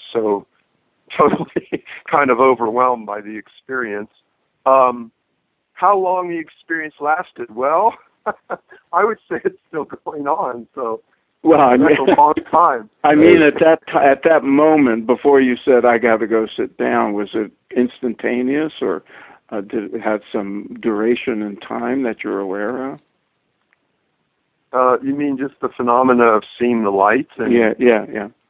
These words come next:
Speaker 1: Yeah, that continued on for the rest of the Mass. I was really
Speaker 2: Mm.
Speaker 1: aware of a, a light, phenomena of light. And, um, yeah, and for, I would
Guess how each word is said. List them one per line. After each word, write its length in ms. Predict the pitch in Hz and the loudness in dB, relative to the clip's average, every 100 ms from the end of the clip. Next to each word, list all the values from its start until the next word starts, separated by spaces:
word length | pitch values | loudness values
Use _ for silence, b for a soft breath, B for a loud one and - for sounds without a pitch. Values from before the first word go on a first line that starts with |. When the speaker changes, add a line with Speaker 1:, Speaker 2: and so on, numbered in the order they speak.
| _ _ _ _ _ | _ _ _ _ _
Speaker 1:
Yeah, 280 | 143 156 147 | 2 4 4
that 320 | 123 160 214 - | 4 2 2 -4
continued 580 | 151 - 156 143 131 | -18 -14 -14 -12 -12
on 280 | 120 143 160 | -8 -6 -8
for 180 | - 110 | -10 -14
the 100 | 107 | -10
rest 300 | 113 123 _ | -6 -6 _
of 80 | 107 | -14
the 120 | 107 | -12
Mass. 320 | 104 113 127 - | -6 -2 -2 -4
I 120 | 98 | -6
was 180 | 101 95 - _ | -6 -6 -10 _
really 260 | 113 117 | -6 -4
Speaker 2:
Mm. 80 | 101 | -4
Speaker 1:
aware 300 | 98 101 104 | -6 -6 -6
of 60 | 98 98 | -6 -8
a, 320 | 98 - 101 | -10 -4 -2
a 20 | |
light, 340 | 95 104 107 | 2 0 0
phenomena 520 | - 107 107 113 104 98 | -6 -6 -2 -2 -4 -6
of 180 | 95 | -8
light. 380 | 101 107 113 104 _ _ _ _ _ _ _ | -2 0 0 -4 _ _ _ _ _ _ _
And, 420 | 110 104 101 95 | -6 -4 -4 -6
um, 380 | 92 90 90 87 _ _ _ _ _ _ | -6 -6 -8 -16 _ _ _ _ _ _
yeah, 280 | 131 170 135 | 4 4 4
and 160 | 113 - | -2 -6
for, 340 | 127 117 110 | -4 -4 0
I 80 | 139 | 0
would 180 | 185 | 0